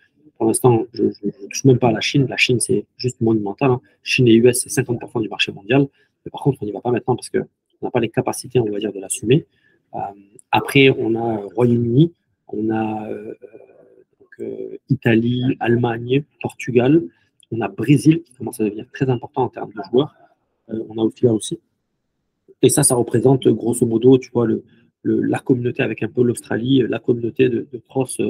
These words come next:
à l'heure actuelle. Elle va grandir, elle va continuer à évoluer. Euh, mais voilà, on l'a complètement ciblé dans des pays, euh, forts avec, euh, euh, la capacité des, aux gens, tu vois, de pouvoir, euh, avoir un pouvoir d'achat et d'acheter, on va dire, euh, des cartes,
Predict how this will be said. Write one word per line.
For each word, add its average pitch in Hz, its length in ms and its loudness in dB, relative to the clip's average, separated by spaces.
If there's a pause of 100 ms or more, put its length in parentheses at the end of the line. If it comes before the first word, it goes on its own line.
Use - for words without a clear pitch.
à - 60 -12
l'heure 113 120 -8
actuelle. - 240 -20 (800)
Elle 107 100 -8
va 110 120 -2
grandir, 123 520 -2
elle 101 80 -10
va 107 180 -16
continuer 107 400 -20
à 107 40 -16
évoluer. 101 540 -2 (420)
Euh, 107 40 -14 (1160)
mais 117 100 -4
voilà, 110 280 -2
on 101 40 -18
l'a 101 140 -18 (200)
complètement 131 440 0
ciblé - 340 0
dans 104 120 -4
des 107 120 -10
pays, 117 440 -2
euh, 113 80 -8 (220)
forts 143 320 0
avec, 104 300 -10
euh, 107 100 -6 (500)
euh, - 20 -12 (240)
la - 100 -14
capacité - 480 -6
des, 104 180 -6
aux 101 220 -4
gens, - 240 -2
tu - 80 -10
vois, 107 100 -4
de 104 60 -4
pouvoir, 113 460 -6
euh, 107 220 -8
avoir 110 180 -4
un 104 80 -6
pouvoir 110 260 -8
d'achat 110 300 -4
et 107 60 -2
d'acheter, - 360 0
on - 100 -12
va 98 80 -18
dire, 113 240 -4 (600)
euh, 107 40 -12
des - 340 -12
cartes, - 220 -4